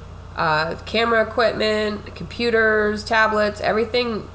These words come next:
you can see. It looks like somebody's messing with it and nobody's touching it, and they were able to recreate that with this very, very, very strong magnet.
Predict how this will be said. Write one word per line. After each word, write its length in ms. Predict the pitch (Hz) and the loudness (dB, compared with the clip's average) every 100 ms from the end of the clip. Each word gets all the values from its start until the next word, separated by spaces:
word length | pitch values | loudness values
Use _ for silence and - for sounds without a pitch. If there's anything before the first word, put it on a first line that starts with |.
| 185 | -4
you 120 | 202 | -4
can 160 | 202 | -2
see. 260 | 190 - 220 | -4 -2 0
It 100 | 143 | 2
looks 180 | 196 202 | 0 2
like 140 | 214 | 0
somebody's 400 | 208 208 190 175 | 2 0 0 -2
messing 400 | 202 220 220 208 | 2 2 2 -2
with 200 | 175 170 | 0 0
it 260 | 170 175 170 - - - - | 0 0 -2 -10 -16 -16 -6
and 100 | 185 | 0
nobody's 340 | 202 190 180 | 2 2 -2
touching 360 | - 247 240 190 | 0 -2 0 0
it, 180 | 175 - | 0 0
and 220 | 175 180 | -2 0
they 120 | 190 | 2
were 120 | 202 | 2
able 280 | 185 196 196 | 2 2 0
to 80 | 185 | -2
recreate 760 | 185 202 208 - 185 190 202 | 0 -2 -2 -4 -2 0 0
that 320 | 196 156 160 175 | 0 2 2 -2
with 160 | 185 | -4
this 320 | 185 170 - - - | -4 -6 -10 -12 -2
very, 300 | 196 185 180 | 2 2 2
very, 320 | 180 170 170 | 2 0 2
very 240 | 170 165 | 0 -2
strong 320 | 160 165 156 | -4 -4 -2
magnet. 420 | 170 185 147 95 | 0 0 -2 -8